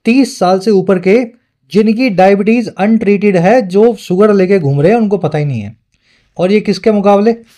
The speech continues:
As against seventy-eight million in China, सामने अठहत्तर मिलियन के या आठ करोड़ लोगों के चाइना में। तो हमारे देश में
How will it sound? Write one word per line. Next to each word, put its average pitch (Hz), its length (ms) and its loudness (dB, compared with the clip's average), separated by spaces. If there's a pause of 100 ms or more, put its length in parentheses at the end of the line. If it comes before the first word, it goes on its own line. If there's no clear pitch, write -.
(280)
As 226 400 2
against 180 800 -4 (420)
seventy-eight 202 500 2
million 185 380 -2
in - 80 -12
China, 147 360 -2 (440)
सामने 220 800 -2
अठहत्तर 175 440 -2
मिलियन 180 360 0
के 202 120 0
या 220 140 4
आठ 190 380 -2
करोड़ 160 280 0
लोगों 147 260 -2
के 160 180 0
चाइना 120 340 -6
में। 104 80 -14 (1160)
तो 160 120 0
हमारे 196 240 4
देश 202 240 2
में 226 400 0